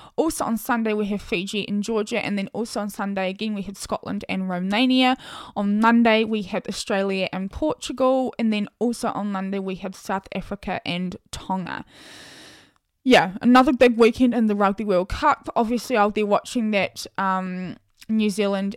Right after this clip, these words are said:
and Italy game. I think, yeah, it should be an interesting one. I don't know what will happen in that one. I feel like, I feel like the All Blacks should win, but touch wood, touch wood.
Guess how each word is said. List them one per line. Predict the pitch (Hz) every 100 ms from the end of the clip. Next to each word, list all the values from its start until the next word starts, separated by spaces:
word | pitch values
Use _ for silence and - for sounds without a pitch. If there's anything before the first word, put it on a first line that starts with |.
| -
and | 185 -
Italy | - 277 285 277
game. | 262 254 247 247 247 240 -
I | 202
think, | 180 - 208 196 190 185 - _ _ - - - - - - _ _ _
yeah, | 214 190 80 202 202 226
it | - 247 -
should | - 247
be | 220
an | 196
interesting | - - - 220 - 196
one. | 190 185 180 185 - -
I | 254
don't | 254 226 190 _
know | 208 185
what | 190 -
will | 196
happen | 196 - 202
in | 190
that | 190 170
one. | 185 185 185 190 - - - - - _ _ _ _ -
I | 208
feel | - 247 254
like, | 240 214 214 - - _ _ _ _ _ _
I | -
feel | - - 453 571
like | 539 -
the | 494
All | 480
Blacks | - 587 440
should | - 440 381
win, | 370 370 370 339
but | 302 269 - -
touch | - 370 - -
wood, | 294 294 -
touch | 302 - -
wood. | 285 269 254